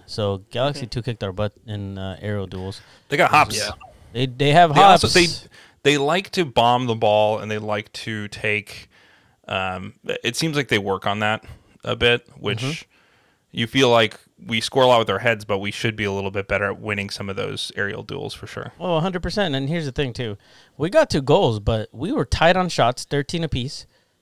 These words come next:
Speaker 1: Tied on shots on target, six apiece. We had three blocked shots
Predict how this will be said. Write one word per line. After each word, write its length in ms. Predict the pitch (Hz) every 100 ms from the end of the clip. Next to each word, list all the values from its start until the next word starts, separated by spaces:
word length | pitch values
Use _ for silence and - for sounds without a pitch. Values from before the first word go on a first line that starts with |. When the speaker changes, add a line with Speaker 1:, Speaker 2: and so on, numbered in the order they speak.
| _
Speaker 1:
Tied 240 | 139 170
on 100 | 214
shots 240 | 190 202 190
on 100 | 151
target, 560 | 156 190 139 101 - _
six 340 | - 208 196
apiece. 480 | 127 - 95 - - _ _ - _ _ - _ _
We 80 | 143
had 180 | 147
three 200 | - 165
blocked 360 | 208 147 156 160
shots 600 | - 113 131 - - -